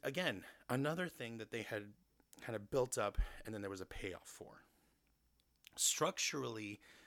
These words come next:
this movie is good.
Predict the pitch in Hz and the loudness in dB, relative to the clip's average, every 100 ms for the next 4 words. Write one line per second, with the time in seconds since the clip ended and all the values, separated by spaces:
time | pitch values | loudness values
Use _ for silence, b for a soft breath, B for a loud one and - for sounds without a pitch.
0 | B 117 131 113 113 160 156 117 98 101 | B -2 0 0 0 0 0 -2 -4 -6
1 | b b b b _ _ _ _ _ 127 | b b b b _ _ _ _ _ 4
2 | 117 104 - - - 95 90 98 87 | 4 2 -6 -16 -20 -16 -2 -2 -2